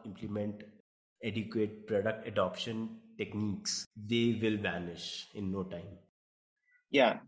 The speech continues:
Speaker 2: there's no question about that.
Speaker 1: So, as you mentioned, there's one lag indicator that you did not implement a good product adoption technology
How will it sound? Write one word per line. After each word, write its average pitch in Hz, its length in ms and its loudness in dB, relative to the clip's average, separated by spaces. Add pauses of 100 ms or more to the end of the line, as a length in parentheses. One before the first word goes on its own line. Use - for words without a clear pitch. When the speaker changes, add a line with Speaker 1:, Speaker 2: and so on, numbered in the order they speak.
(120)
Speaker 2:
there's 123 340 4
no 123 360 8
question 117 320 0
about 110 500 -2
that. 131 220 -6
Speaker 1:
So, 196 460 2
as 139 180 4
you 185 60 4
mentioned, 123 520 2 (120)
there's 131 280 0
one 143 260 -2
lag 95 260 -2
indicator 95 540 -4
that 90 260 -2
you 98 80 -6
did 92 200 -8
not 98 340 -4
implement 95 640 0 (100)
a 104 100 -4
good 101 300 -2 (240)
product 95 480 0
adoption 92 360 -4
technology 92 760 -6